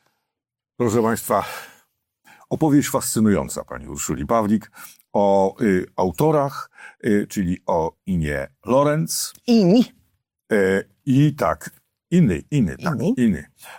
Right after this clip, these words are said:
Speaker 1: O Iny Lorenz. Tak, e, e, nie odmieniajmy. I oczywiście o historii,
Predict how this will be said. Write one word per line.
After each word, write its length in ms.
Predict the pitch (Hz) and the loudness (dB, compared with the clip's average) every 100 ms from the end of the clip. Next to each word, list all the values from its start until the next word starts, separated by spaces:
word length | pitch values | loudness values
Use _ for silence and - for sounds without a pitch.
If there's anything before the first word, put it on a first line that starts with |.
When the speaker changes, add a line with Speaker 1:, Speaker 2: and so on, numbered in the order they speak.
| - | -4
Speaker 1:
O 420 | 127 98 98 - _ _ _ _ _ 156 | 0 2 2 -2 _ _ _ _ _ 0
Iny 200 | 160 143 | 4 4
Lorenz. 840 | 135 104 - - 214 - - - - - - | 4 2 -2 -8 -10 -8 -8 -10 -12 -16 -10
Tak, 280 | - 76 143 | -8 -6 -8
e, 40 | |
e, 420 | 110 82 - 85 - | -8 -8 -6 -6 -4
nie 340 | 107 90 101 | -2 2 2
odmieniajmy. 640 | 85 78 98 147 185 175 165 - - - _ | 0 0 0 2 2 0 0 -6 -20 -20 _
I 140 | 143 156 | 0 0
oczywiście 580 | 143 123 98 131 - 135 | 0 -2 -4 -4 -2 -2
o 60 | 131 | -2
historii, 540 | - - 139 123 | -4 -2 0 2